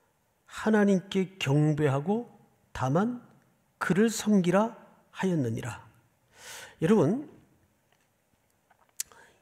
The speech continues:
이 시험의 본질은 이렇습니다. 지금 예수님이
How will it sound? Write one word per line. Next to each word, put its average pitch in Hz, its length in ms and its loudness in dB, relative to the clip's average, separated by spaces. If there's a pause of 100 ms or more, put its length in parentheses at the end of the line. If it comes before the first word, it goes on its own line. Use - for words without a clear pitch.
이 247 220 4
시험의 220 1080 0
본질은 151 840 -2
이렇습니다. 120 840 -8 (1700)
지금 311 440 -4 (120)
예수님이 214 680 -4